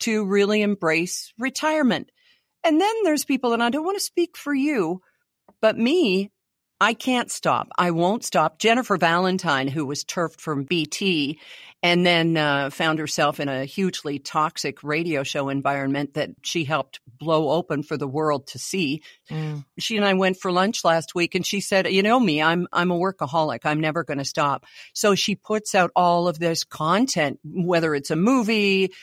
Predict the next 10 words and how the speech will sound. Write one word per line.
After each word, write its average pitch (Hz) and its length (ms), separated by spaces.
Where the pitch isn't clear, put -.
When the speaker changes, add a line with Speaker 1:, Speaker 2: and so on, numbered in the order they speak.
Speaker 1:
that 185 160
she's 185 280
seen 190 340
that - 180
people 175 320
want 170 240
promoted 160 520
or 139 360
a 135 100
recipe 180 1000